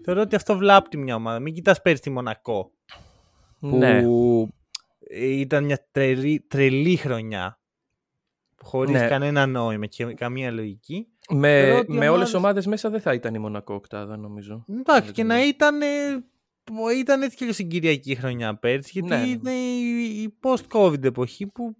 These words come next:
Speaker 1: έχει τα πάνω της και τα κάτω της.
Speaker 2: Μμμ.
Speaker 1: Όπως και να έχει, θεωρώ ότι η Virtus θα είναι στην οκτάδα και θεωρώ ότι του χρόνου θα μπορούσε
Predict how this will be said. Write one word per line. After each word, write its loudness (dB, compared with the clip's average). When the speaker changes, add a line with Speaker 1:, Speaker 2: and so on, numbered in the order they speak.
Speaker 1:
έχει -2
τα -6
πάνω 2
της -12
και -8
τα -2
κάτω -4
της. -14
Speaker 2:
Μμμ. -10
Speaker 1:
Όπως 0
και -4
να 0
έχει, -2
θεωρώ 4
ότι 0
η -6
Virtus -4
θα -4
είναι 0
στην -6
οκτάδα -2
και -6
θεωρώ 0
ότι -2
του -4
χρόνου 8
θα 0
μπορούσε -2